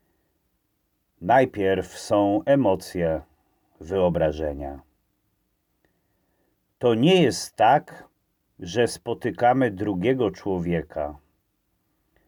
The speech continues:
My go zwykle przeżywamy. Często nawet nie słyszymy, co on do nas mówi.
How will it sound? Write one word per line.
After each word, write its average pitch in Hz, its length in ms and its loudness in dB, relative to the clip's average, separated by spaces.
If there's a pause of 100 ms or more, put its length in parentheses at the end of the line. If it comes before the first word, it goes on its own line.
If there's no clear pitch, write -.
(260)
My 113 220 2
go 127 160 4
zwykle 90 720 0
przeżywamy. 87 960 -4 (2250)
Często 170 500 0
nawet 151 720 2
nie 104 280 -4
słyszymy, 110 1040 -2 (160)
co - 240 -4
on 101 240 -2
do 120 160 2
nas 117 300 -4
mówi. 85 520 -6